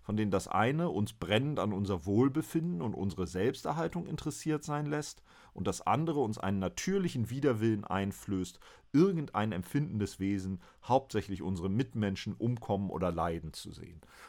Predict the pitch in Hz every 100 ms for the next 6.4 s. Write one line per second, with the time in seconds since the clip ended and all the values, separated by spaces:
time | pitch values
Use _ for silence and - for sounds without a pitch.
0 | - 104 101 98 92 104 90 82 _ _
1 | - - 92 - 123 113 95 - 123 -
2 | 104 98 - - - 98 120 147 151 -
3 | - - - - - _ _ - - -
4 | - - _ _ - _ _ - - -
5 | 82 80 104 151 - 123 117 - 110 107
6 | 110 101 95